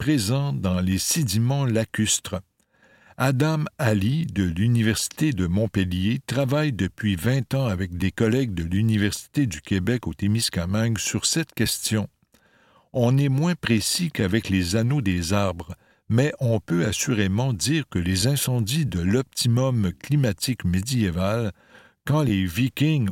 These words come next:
ont colonisé le Groenland, étaient beaucoup plus intenses au Québec que ceux qu'on connaît maintenant, dit monsieur Ali. Le biologiste forestier de Montpellier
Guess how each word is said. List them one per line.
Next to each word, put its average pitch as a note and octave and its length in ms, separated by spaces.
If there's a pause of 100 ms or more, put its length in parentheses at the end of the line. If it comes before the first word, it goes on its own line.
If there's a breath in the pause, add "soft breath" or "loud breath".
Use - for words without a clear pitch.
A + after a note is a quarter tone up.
ont G2 180 (100)
colonisé B2+ 760
le E2+ 120
Groenland, G2 880 (440 soft breath)
étaient B2+ 320
beaucoup B2+ 480
plus G2+ 320
intenses G#2+ 480
au F#2+ 60
Québec F#2 420 (400)
que A#2 120
ceux F3 240
qu'on G2+ 200
connaît B2 340
maintenant, A#2 540
dit G#2+ 240
monsieur A#2 480
Ali. F2+ 340 (1080 soft breath)
Le A2+ 140
biologiste C#3 840
forestier G2+ 680
de G#2 120
Montpellier G#2 840